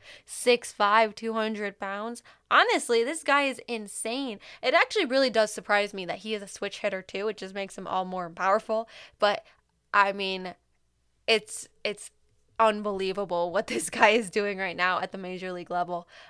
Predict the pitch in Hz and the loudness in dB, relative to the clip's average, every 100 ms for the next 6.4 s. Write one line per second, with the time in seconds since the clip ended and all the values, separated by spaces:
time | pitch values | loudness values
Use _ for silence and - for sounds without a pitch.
0 | - 196 180 185 202 196 - 220 220 226 | -6 -4 -4 0 0 0 -2 2 4 4
1 | 247 233 240 226 226 208 - 208 196 196 | 0 0 0 4 4 2 0 0 0 -4
2 | 185 202 190 190 190 185 180 180 180 - | -4 -2 -4 -4 -6 -6 -6 -6 -6 -4
3 | 180 175 - - 196 190 202 180 - 180 | -2 -2 -6 -14 -6 0 2 0 -2 -2
4 | 185 180 175 175 - - _ - 285 294 | -2 -2 -2 -2 -4 -20 _ 6 6 6
5 | 311 320 294 294 311 254 175 185 185 185 | 2 4 4 4 2 2 0 -4 -6 -6
6 | 180 160 107 107 | -6 -6 -8 -12